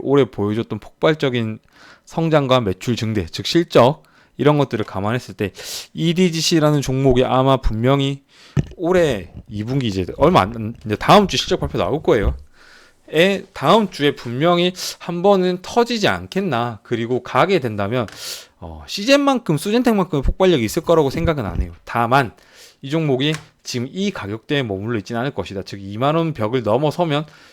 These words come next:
이만 원대에 잠깐 찌른 적이 올해 두 번밖에 없었습니다. 요것만 넘어선다면 분명히 쭉쭉 날아갈 가능성이 높다라고 매집 한방은 판단을 합니다. 그래서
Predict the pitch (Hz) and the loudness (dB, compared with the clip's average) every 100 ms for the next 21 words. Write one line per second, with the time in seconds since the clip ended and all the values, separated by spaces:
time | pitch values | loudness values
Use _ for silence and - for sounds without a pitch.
0 | _ 104 101 135 170 185 180 156 143 123 | _ -10 -2 0 2 0 0 0 0 -2
1 | 104 123 123 - 180 196 165 131 131 143 | -6 -6 -6 0 0 2 2 0 -2 -4
2 | 151 147 - 107 151 123 90 110 - 120 | -6 -6 -12 -10 -8 -8 -10 -12 -10 -6
3 | 104 117 - - - 123 139 196 190 160 | -6 -6 -16 -20 -4 0 4 4 4 4
4 | 117 143 165 156 202 202 123 127 110 - | 4 4 2 0 -2 2 2 2 -6 -8
5 | 117 123 147 160 156 156 - 156 - 151 | -8 -2 2 2 2 -2 -10 -16 -10 -6
6 | 123 113 127 120 113 104 110 123 110 113 | 0 2 2 0 -2 -4 -6 -6 -6 -6
7 | - - 151 - - _ _ _ - 98 | -8 0 2 2 0 _ _ _ -10 -4
8 | 147 175 _ _ - 98 107 - 120 113 | -4 -4 _ _ -6 -6 -6 -4 0 0
9 | 123 143 - _ 156 151 147 135 156 127 | 0 -6 -10 _ -10 -4 -2 -2 -2 -2
10 | 104 _ _ _ - 123 135 | -4 _ _ _ -10 -4 -4